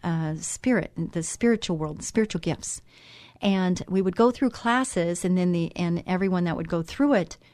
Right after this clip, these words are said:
then we, we, um, had questionnaires that had to be filled out, and it helped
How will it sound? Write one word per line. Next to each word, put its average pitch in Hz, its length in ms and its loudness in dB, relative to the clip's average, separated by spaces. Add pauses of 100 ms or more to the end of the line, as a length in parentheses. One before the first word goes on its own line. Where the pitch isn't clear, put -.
(240)
then 185 340 2
we, 170 380 0
we, 165 340 -6 (120)
um, 156 280 -4
had 165 260 -4
questionnaires 175 720 0
that - 160 -4
had 170 160 0
to 165 80 -4
be 160 100 -2
filled 160 260 -2
out, 202 280 0 (280)
and 196 160 2
it 180 120 -2
helped 240 560 0